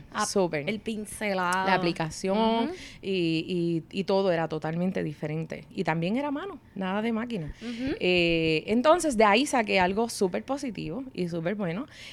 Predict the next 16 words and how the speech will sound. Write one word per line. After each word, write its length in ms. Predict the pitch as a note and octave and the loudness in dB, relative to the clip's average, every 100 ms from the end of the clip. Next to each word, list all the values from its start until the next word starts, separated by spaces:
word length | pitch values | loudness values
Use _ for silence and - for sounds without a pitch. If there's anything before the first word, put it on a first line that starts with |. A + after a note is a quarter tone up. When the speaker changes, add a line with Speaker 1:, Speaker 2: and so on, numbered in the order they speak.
| - | -10
Speaker 2:
este, 600 | - F3 E3 G3 F3+ D#3+ | -2 -2 -2 0 2 2
que 160 | D#3 F3+ | 0 -4
fue 140 | F#3 | -4
que 100 | F3 | -4
esas 180 | A3+ A3 | -4 -6
clientas 600 | - A3+ A#3 C#4 D4+ - - | -4 -2 0 0 -2 -6 -10
de 300 | E3 G3+ G3+ | -2 2 4
uñas 300 | C#4+ E4+ C4+ | 2 0 -2
las 120 | G#3 | -4
pasé 340 | - F3+ E3 | -6 -6 -4
para 200 | D#3+ E3 | -4 -4
cabello. 400 | D#3+ D#3 C#3+ D3 F#3 | -4 -6 -6 -6 -8
Speaker 1:
Ok, 120 | G#3 - - D#4+ - - | -12 -14 -10 -10 -10 -10
súper. 240 | F#3+ G3+ | -4 0
Speaker 2:
Y 200 | G#3 G3 | 4 4
esas 380 | F3 G#3+ G3+ | 4 0 -6